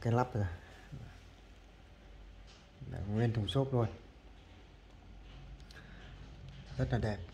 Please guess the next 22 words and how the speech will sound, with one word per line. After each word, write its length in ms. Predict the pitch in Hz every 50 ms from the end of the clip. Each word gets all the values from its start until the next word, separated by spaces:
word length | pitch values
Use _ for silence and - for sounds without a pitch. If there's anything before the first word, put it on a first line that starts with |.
| - - -
gần 300 | 131 120 113 110 107 113
như 180 | 117 123 131 127
là 460 | 120 120 117 107 104 104 101 98 95 90
chưa 160 | 90 - 139 131
dùng 280 | 113 123 104 104 107
luôn. 140 | 113 117 - - - - - - - - - - - - - - - - - -
Thế 80 | 127
nên 200 | 120 127 127 127
đây, 180 | 123 131 135 135 - -
<clears throat> 60 | - - 156 143 131 117 110
đây 140 | 113 120 123
là 80 | 120 110
bộ 400 | 107 123 110 82 80 87 95 95 98 -
có 140 | 107 110 117
cái 100 | 135 135
giá 140 | 123 123 127
trị 200 | 131 - - - - 110
sưu 180 | - 143 131
tầm 260 | - - 110 104 104
rất 120 | 104 135 139
là 100 | 135 120 -
cao. 260 | 123 120 117 110